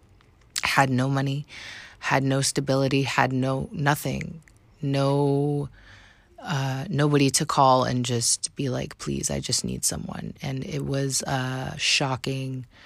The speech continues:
experience. And in that moment, that very moment of falling from grace, that final time,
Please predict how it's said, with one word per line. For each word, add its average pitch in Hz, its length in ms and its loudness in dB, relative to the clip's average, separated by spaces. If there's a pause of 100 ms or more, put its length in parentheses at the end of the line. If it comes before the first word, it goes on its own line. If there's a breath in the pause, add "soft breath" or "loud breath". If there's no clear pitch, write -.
(640 loud breath)
experience. 135 880 0
And 139 260 -4
in 147 240 2
that 139 300 8
moment, 135 520 -2
that 131 180 2
very 135 280 0
moment 135 580 -2
of 127 200 -4
falling 131 420 0
from 131 240 -2
grace, 123 520 2
that - 220 -4
final 131 380 0
time, 131 680 -2